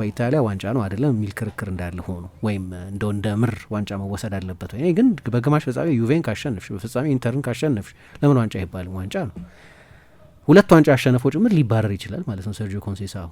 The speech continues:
ቅ-፣ ኃይለኛ ቀውስ ውስጥ ያለ ነው። በስኩዴቶ በማን በሴሪያ ዘጠነኛ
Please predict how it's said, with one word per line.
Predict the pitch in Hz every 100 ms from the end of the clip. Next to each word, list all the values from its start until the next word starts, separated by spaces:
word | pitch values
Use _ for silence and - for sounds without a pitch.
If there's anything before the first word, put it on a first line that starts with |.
| -
ቅ-፣ | - -
ኃይለኛ | 120 170 151 120
ቀውስ | 104 -
ውስጥ | 117 -
ያለ | 92 85
ነው። | 90 - _ -
በስኩዴቶ | 127 - 143 143 - 160
በማን | 127 107 95
በሴሪያ | 92 - 139 120 101 101 180
ዘጠነኛ | 143 135 127